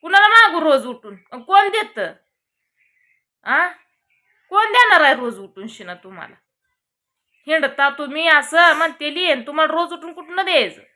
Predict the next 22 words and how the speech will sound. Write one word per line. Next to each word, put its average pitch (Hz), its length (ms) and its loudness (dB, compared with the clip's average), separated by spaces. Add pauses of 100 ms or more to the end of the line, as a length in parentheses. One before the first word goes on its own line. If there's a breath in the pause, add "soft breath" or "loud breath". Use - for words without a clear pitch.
(140)
तुम्ही 311 200 -14
गेला 349 260 2
हो, 330 220 2
तुमच्यामुळं 302 580 -4
आम्हाला 294 280 2
सुद्धा 277 180 -10
बोलायला 233 340 -4
लागली 175 200 -18
ती. - 240 -20 (1200)
घरातलं 262 340 -8
एक 320 160 2
माणूस 349 360 -4
गेलं 370 220 -4
की 370 80 -8
ती 349 120 -10
सगळ्याला 381 400 2
येतच, 381 480 -4 (680)
घावासंग 320 500 0
किडं 330 300 0
पण 320 220 -4
रगडलं 269 360 -2
जात्यात. 247 460 -10